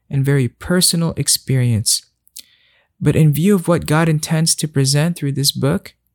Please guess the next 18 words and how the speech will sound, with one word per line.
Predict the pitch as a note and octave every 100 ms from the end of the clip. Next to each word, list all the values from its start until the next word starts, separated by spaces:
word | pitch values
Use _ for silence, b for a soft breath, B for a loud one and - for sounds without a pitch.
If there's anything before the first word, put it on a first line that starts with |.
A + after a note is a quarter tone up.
| -
concerning | C#3 - - D#3+ E3+
his | C3+ -
kingdom, | - C#3 C#3 F3 F3+ B B B B B B -
these | D3+ G#3+ -
three | F#3+ F3
events | D3+ E3 D#3 C#3+ -
co-, | -
correspond | - - G3+ F#3 - - F#3+ F#3 D3 -
to | - C#3+
God's | D3+ D3 C#3+
salvation | D3 C#3+ C#3 D3+ E3+ G3 G#3+ G#3+ _ _ _ -
to | D#3+
the | C#3
believing | C#3 C3+ C3+ C3+ B2
Jews, | C#3 E3+ B3 C4 - _ _ _ _ _
the | -
believing | C#3 C3 C#3+ C#3 C3
Gentiles, | D3 D#3 - F3+ G3 G#3+ -